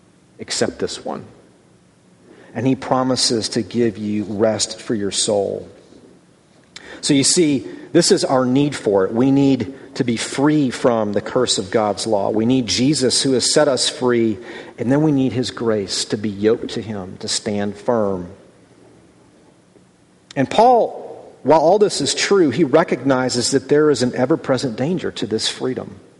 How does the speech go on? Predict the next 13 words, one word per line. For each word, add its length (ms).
Notice 320
what 120
he 80
says 380
here 340
in 120
verses 340
two 260
to 80
six. 460
He 80
says, 580
"Look, 420